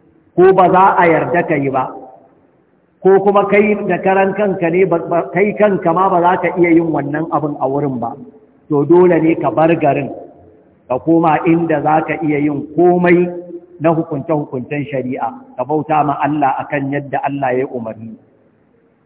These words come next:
To amma idan kana iya yin komai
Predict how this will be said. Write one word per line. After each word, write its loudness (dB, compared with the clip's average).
To 2
amma 4
idan 2
kana 2
iya 4
yin 2
komai 6